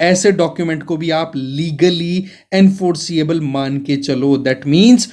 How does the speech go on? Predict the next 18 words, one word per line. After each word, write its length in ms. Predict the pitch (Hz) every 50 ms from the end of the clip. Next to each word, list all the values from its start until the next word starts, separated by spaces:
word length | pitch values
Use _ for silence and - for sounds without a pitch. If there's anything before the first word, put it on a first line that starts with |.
| - _ _ _
कोर्ट 380 | - 208 190 196 208 196 202 -
की 140 | - 214
प्रोसीडिंग 640 | 196 190 185 185 175 165 185 180 175 175 175 175 165
में 80 | 170 175
वो 160 | 175 165 165
डॉक्यूमेंट 760 | 156 147 147 147 147 - 156 151 151 165 196 226 262 240 - - - _ _ -
हेल्पफुल 560 | 170 170 175 180 175 - - 185 196 208 185
है, 580 | 143 - - 156 170 190 190 170 135 - - _ _ _ _
ये 160 | 147 180 208
बात 260 | 185 175 170 170 170 -
कह 100 | 151 135
दी 440 | 135 139 180 220 277 277 277 - - -
सुप्रीम 480 | - - 190 - - 147 139 127 123
कोर्ट 360 | 113 113 - 117 110 107 110 -
ने। 240 | 104 104 98 98 98 _ _ _ _ _ _ _
अब 120 | 147 135
आप 160 | 143 151 147 -
देखोगे 520 | 147 170 160 247 247 202 220 226 240 226